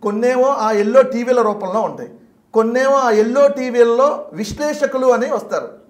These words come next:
అంటే ఏదో మేము న్యూట్రల్గా మాట్లాడే పెద్ద తోపుగాళ్ళు అన్నట్టుగా వస్తారు. వాళ్ళే చంద్రబాబు నాయుడు డైరెక్షన్లోనే పనిచేయడానికి వస్తూ ఉంటారు. చంద్రబాబు నాయుడిని తెలుగుదేశం పార్టీ కంటే ఎక్కువ ఎత్తుకొని మాట్లాడతారు వీళ్ళు, ఏదో వీళ్ళు చెబుతుంది కరెక్ట్ విశ్లేషణ అన్నట్టుగా. ఇట్లా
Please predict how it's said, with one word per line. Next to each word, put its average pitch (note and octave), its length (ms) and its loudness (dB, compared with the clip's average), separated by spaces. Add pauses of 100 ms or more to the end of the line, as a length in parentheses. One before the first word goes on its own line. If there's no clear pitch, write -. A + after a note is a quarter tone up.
(300)
అంటే F#3+ 160 0
ఏదో A#3 120 6
మేము G#3 180 0
న్యూట్రల్గా B3 520 2
మాట్లాడే A3+ 400 0
పెద్ద G#3 240 -6
తోపుగాళ్ళు B3 640 2
అన్నట్టుగా G#3+ 300 -2
వస్తారు. C#3 340 -8 (400)
వాళ్ళే A3+ 560 2 (260)
చంద్రబాబు B3 360 6
నాయుడు A#3 200 2
డైరెక్షన్లోనే A3+ 520 0
పనిచేయడానికి A#3+ 520 2
వస్తూ F#3+ 200 -4
ఉంటారు. E3 500 -4 (440)
చంద్రబాబు C4 440 4
నాయుడిని B3+ 320 -2
తెలుగుదేశం C4+ 500 -2
పార్టీ B3+ 240 -2
కంటే B3 180 -4
ఎక్కువ B3+ 280 -4
ఎత్తుకొని D4+ 300 -4
మాట్లాడతారు G3 440 -4
వీళ్ళు, B2 180 -14 (440)
ఏదో A3+ 140 2
వీళ్ళు B3 220 0
చెబుతుంది C#4+ 380 -2
కరెక్ట్ - 280 -10
విశ్లేషణ A3+ 380 -2
అన్నట్టుగా. C3+ 380 -14 (480)
ఇట్లా G#3+ 480 0